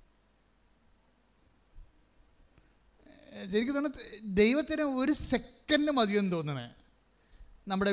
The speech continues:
വിഷയം പരിഹരിക്കാൻ. ഒരു സെക്കൻഡ്. കഴിഞ്ഞ ദിവസങ്ങളിൽ ഇവിടെ ഞാൻ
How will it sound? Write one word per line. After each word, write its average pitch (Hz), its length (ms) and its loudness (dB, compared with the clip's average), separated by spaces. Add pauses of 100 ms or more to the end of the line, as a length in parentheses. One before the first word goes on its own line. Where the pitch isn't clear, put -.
വിഷയം 180 380 -2 (220)
പരിഹരിക്കാൻ. 151 600 -4
ഒരു 233 80 -6 (100)
സെക്കൻഡ്. 208 500 -6 (2250)
കഴിഞ്ഞ 220 220 -4
ദിവസങ്ങളിൽ 240 500 0
ഇവിടെ 220 180 2
ഞാൻ 226 120 -2